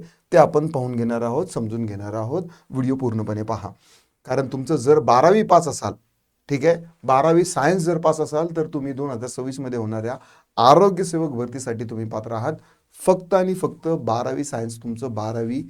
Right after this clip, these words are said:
अ, अ, म्हणजे सायन्स तुमचं पास पाहिजे आणि आरोग्य सेवक हे तीन ठिकाणी लागतात. सगळ्यात अगोदर आरोग्य विभागामधले जे आरोग्य सेवक आहे, त्यांच्यासाठी बारावी पास आणि सॅनिटरी इन्स्पेक्टरचा कोर्स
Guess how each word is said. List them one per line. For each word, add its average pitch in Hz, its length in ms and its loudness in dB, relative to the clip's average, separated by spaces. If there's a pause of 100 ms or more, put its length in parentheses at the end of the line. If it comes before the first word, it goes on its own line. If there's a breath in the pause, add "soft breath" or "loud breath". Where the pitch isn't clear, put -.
(340 soft breath)
अ, - 180 -10
अ, 113 160 -4
म्हणजे 120 240 -4
सायन्स 143 280 -4
तुमचं 135 240 -6
पास 135 180 0
पाहिजे 143 320 -4 (340 soft breath)
आणि 123 180 -6
आरोग्य 160 500 2
सेवक 143 340 -2
हे 147 480 -12 (140)
तीन 170 200 0
ठिकाणी 127 400 -4
लागतात. 113 340 -4 (400 loud breath)
सगळ्यात 143 360 2
अगोदर 127 420 -2 (300 soft breath)
आरोग्य 175 460 2
विभागामधले 139 640 0
जे 120 120 -2
आरोग्य 120 320 -2
सेवक 127 260 -4
आहे, 127 180 -4
त्यांच्यासाठी 117 500 -6
बारावी 117 340 -2
पास 151 260 -4
आणि 131 160 -8
सॅनिटरी 131 380 -8
इन्स्पेक्टरचा 131 460 -10
कोर्स 175 300 -6